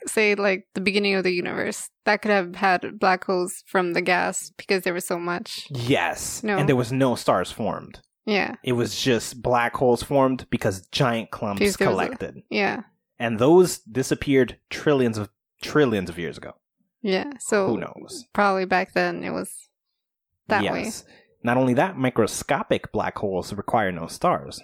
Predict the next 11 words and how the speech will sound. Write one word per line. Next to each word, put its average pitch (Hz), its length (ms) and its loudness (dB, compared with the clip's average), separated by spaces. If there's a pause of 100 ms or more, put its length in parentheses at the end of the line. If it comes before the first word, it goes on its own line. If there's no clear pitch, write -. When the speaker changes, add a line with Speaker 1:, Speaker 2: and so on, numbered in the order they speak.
(160)
Speaker 2:
That's - 240 -6
just - 320 -6
matter 104 800 -2 (520)
concentrated 104 720 -4
into 98 220 -6
a 87 40 -4
single 98 280 -4
point 113 460 -4 (120)
that's - 300 -8 (640)
too - 140 -8
concentrated. - 640 -10